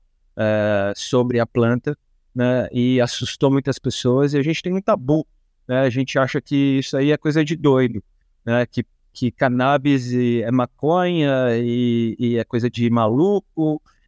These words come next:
que vai te deixar maluco, e que psicodélico é pra gente maluca,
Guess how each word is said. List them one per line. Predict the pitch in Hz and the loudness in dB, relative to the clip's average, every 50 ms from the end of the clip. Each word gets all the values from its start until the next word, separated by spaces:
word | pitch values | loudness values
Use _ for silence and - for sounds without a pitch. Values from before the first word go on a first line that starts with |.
| _ _ | _ _
que | - 135 120 | -4 -2 0
vai | 127 123 | 2 0
te | - - - | 0 -2 -4
deixar | 120 - - 135 120 | -4 -2 0 0 2
maluco, | 123 117 110 113 127 170 202 202 202 - _ - 165 156 156 156 143 131 | 2 2 2 2 2 2 2 0 -2 -8 _ -6 -4 -2 0 2 2 2
e | 127 123 | 0 -2
que | - - 139 | -4 -8 -20
psicodélico | - - - - - - 147 123 123 123 131 131 131 131 - - 127 | -20 -18 -18 -16 -6 -2 -2 0 2 2 2 2 2 0 0 0 -2
é | |
pra | 120 - 123 117 | 0 0 -2 -2
gente | 123 135 120 - 127 | -2 -2 -2 -2 -2
maluca, | 120 110 110 127 160 202 208 - _ - 175 160 | 0 2 2 2 2 2 0 -2 _ -2 -2 -2